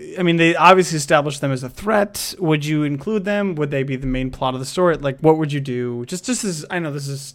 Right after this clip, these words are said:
general Star Trek, but, uh, Darren, would you, would, would, uh,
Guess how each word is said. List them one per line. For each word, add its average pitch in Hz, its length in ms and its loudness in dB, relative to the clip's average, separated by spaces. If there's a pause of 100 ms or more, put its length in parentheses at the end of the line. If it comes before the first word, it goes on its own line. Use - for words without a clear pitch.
general 123 320 -6
Star 120 240 -12
Trek, 120 240 -10
but, 123 160 -12 (520)
uh, 139 120 2
Darren, 151 540 6 (260)
would 135 240 0
you, 135 240 2
would, 139 480 -6
would, 139 320 0
uh, 131 320 -2